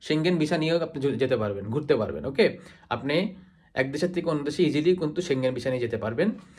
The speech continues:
So, ইউরোপে আপনি যদি আসেন, এটাই, আহ, most একটা বেনিফিট হচ্ছে, অ্যাডভান্টেজ,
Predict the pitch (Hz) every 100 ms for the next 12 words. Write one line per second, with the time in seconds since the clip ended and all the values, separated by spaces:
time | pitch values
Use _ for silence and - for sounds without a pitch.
0 | - _ - 175 165 175 202 233 320 220
1 | 196 196 196 170 135 - 156 135 143 139
2 | - 135 127 147 160 - 139 135 113 135
3 | 151 170 131 123 110 113 127 113 120